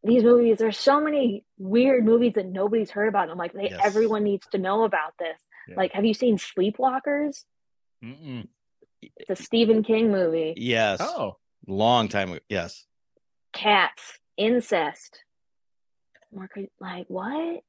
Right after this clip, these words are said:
Speaker 3: Hmm.
Speaker 1: It's great. It's terrible. It's awesome. It's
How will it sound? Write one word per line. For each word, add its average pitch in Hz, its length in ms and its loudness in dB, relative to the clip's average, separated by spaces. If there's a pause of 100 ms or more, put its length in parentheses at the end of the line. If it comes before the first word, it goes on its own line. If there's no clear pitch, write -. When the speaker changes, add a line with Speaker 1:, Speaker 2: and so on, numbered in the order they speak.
(200)
Speaker 3:
Hmm. - 60 0
Speaker 1:
It's 208 160 -2
great. 147 360 -6 (200)
It's - 320 -20
terrible. 247 400 4
It's - 180 -6
awesome. 185 520 0 (520)
It's - 80 -20